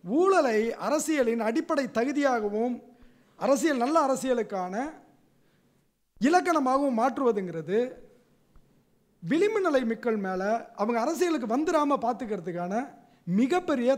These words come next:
தடுப்பு ஆயுதம் அது. அது ஒரு உத்தி, அவங்கள வச்சு அடிக்கிறதுக்கான உத்தி.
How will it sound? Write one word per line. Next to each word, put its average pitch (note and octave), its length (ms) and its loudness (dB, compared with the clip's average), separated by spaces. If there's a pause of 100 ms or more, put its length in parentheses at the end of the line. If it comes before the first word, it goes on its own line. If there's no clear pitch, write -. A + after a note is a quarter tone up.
தடுப்பு C4 420 2
ஆயுதம் G3+ 420 0
அது. - 140 -20 (240)
அது F#3 120 2
ஒரு G#3+ 140 6
உத்தி, C4 280 2 (500)
அவங்கள A3+ 220 4
வச்சு A#3+ 260 4
அடிக்கிறதுக்கான A#3 560 0
உத்தி. D#3+ 200 -8